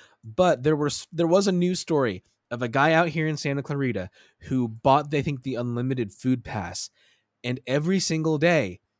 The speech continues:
he would go to Six Flags to eat breakfast, lunch, and dinner, or maybe just lunch and dinner. I don't know if they're open for breakfast,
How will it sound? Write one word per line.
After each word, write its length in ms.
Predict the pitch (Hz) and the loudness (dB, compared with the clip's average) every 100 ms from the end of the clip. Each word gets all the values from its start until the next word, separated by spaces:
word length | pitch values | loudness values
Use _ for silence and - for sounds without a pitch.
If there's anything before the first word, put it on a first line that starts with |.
| _ _ | _ _
he 240 | _ - 135 | _ -6 -2
would 180 | 139 127 | -2 0
go 160 | 117 | 0
to 100 | 113 | 0
Six 360 | 113 - 160 - | -2 -4 -4 -6
Flags 580 | 127 110 101 104 117 - _ _ _ - | -2 -2 -2 -4 -10 -16 _ _ _ -10
to 140 | 147 147 | -10 -8
eat 300 | 165 180 165 | -8 -8 -8
breakfast, 540 | 104 95 - 151 - 98 | -8 -10 -6 -8 -6 -8
lunch, 220 | 95 95 | -10 -8
and 120 | 117 | -4
dinner, 360 | 156 156 95 - | -4 -4 -6 -8
or 140 | 107 | -8
maybe 220 | 113 127 131 | -6 -4 -4
just 180 | 127 | -4
lunch 160 | 139 131 | -6 -4
and 80 | 156 | -4
dinner. 100 | 131 | -4
I 40 | |
don't 100 | 101 | -4
know 60 | 113 | -4
if 80 | - | -4
they're 120 | 123 | -4
open 200 | 123 120 | -4 -4
for 60 | |
breakfast, 440 | 127 147 - - | -2 -2 -2 -14